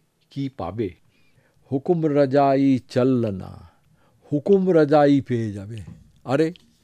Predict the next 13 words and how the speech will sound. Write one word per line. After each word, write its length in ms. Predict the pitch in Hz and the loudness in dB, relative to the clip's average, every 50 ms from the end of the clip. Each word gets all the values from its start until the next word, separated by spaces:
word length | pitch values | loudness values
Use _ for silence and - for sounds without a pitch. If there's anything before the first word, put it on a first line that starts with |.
| _ _ _ _ _ _ _ - 117 | _ _ _ _ _ _ _ -14 -10
ভুলেই 460 | 107 92 131 151 160 170 180 185 180 160 | -4 2 4 6 6 10 10 8 8 8
গেছো 300 | 165 160 151 - 160 127 | 4 0 0 0 -2 -4
হুকুম 440 | 104 139 139 - 165 165 156 147 | -2 -2 -4 0 0 0 2 2
রজাই 440 | 147 143 143 135 139 143 139 139 135 | 2 2 2 4 4 4 4 2 2
কি, 280 | 131 - - 139 139 143 - _ _ _ _ _ _ _ _ _ _ _ - | -2 -4 -6 -6 -6 -6 -12 _ _ _ _ _ _ _ _ _ _ _ -8
এই 160 | - 123 131 127 | -4 -4 -4 -4
প্রকৃতির 640 | - - 131 117 - 143 147 127 - 151 147 139 131 | -2 -2 -2 0 2 0 -2 2 2 2 2 2 0
নিয়ম 440 | 123 123 127 139 139 143 139 139 139 _ _ _ _ _ _ | 0 0 2 2 2 0 -2 -4 -10 _ _ _ _ _ _
কি, 300 | - 131 135 143 139 139 _ _ _ _ _ _ _ _ _ _ _ _ - - - - _ _ - - _ _ _ _ _ _ _ - - _ _ - | -4 -4 -4 -4 -4 -10 _ _ _ _ _ _ _ _ _ _ _ _ -20 -20 -20 -20 _ _ -20 -20 _ _ _ _ _ _ _ -20 -20 _ _ -4
এই 180 | 127 131 135 123 | -2 0 0 0
প্রকৃতির 640 | - - 135 120 - 156 156 - 165 160 156 143 - | 0 -2 -2 0 2 0 0 2 2 0 0 0 0
কি 180 | - - 143 127 | -8 -6 -4 -4
হুকুম? 540 | 95 104 123 123 - 156 156 151 156 156 | -2 -2 -4 0 2 2 2 2 0 -6